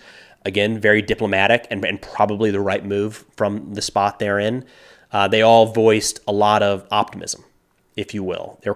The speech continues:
cautious, but they were optimistic. We're confident that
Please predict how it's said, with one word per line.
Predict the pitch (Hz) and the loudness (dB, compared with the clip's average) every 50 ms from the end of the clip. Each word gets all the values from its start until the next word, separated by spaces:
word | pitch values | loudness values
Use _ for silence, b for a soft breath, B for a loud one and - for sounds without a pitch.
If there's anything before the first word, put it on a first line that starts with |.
| - - 240 | -4 0 0
cautious, | 220 185 - - 92 90 - - - - | 0 0 0 -2 -6 -6 -6 -8 -10 -8
but | - - 104 - - _ | -8 -8 -8 -8 -8 _
they | - 107 | -2 0
were | 107 107 | 2 2
optimistic. | 104 104 - 110 101 95 - - 92 90 90 b b b b b b b b b | 2 0 -2 -6 -6 -6 -6 -6 -8 -8 -10 b b b b b b b b b
We're | - 101 | -10 -8
confident | - - 123 120 113 107 - 110 107 107 107 104 - - 113 | -2 2 4 4 4 4 2 2 0 0 -2 -4 -8 -8 -4
that | 104 101 101 101 98 - - - - | -2 0 0 0 0 -2 -6 -12 -20